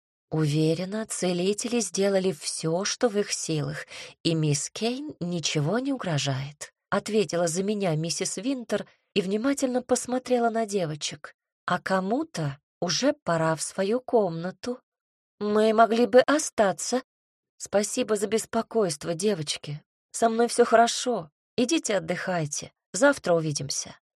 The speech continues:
Они несколько разочарованно посмотрели на нас с Анной, но всё-таки пошли спать. Директриса тоже не стала задерживаться,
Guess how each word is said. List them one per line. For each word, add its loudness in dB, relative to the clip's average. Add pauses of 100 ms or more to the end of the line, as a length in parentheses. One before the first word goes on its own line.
(440)
Они 2
несколько 0
разочарованно 2
посмотрели 0
на 0
нас 0
с -8
Анной, -4 (200)
но -2
всё-таки -4
пошли -2
спать. -8 (400)
Директриса 0
тоже -2
не -4
стала -2
задерживаться, -4